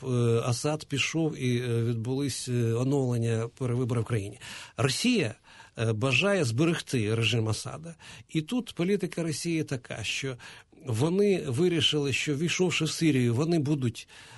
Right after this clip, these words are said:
е, в основному воювати проти демократичної сирійської опозиції, яка є противником Асада. А, е, з іділом, е, Захід буде воювати і так,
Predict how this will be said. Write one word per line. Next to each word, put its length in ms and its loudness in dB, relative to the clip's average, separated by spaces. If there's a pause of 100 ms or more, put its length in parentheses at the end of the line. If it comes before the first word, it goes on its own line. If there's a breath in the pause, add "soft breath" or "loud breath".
(120)
е, 200 4
в 180 2
основному 600 2 (340 loud breath)
воювати 640 2
проти 300 0
демократичної 720 2
сирійської 520 0
опозиції, 680 -4 (540)
яка 260 -2
є 100 2
противником 680 -6
Асада. 440 -8 (1000 loud breath)
А, 460 2 (160)
е, 240 6 (140)
з 640 0
іділом, 600 2 (100)
е, 200 2
Захід 380 2
буде 220 0
воювати 480 2
і 40 0
так, 360 -10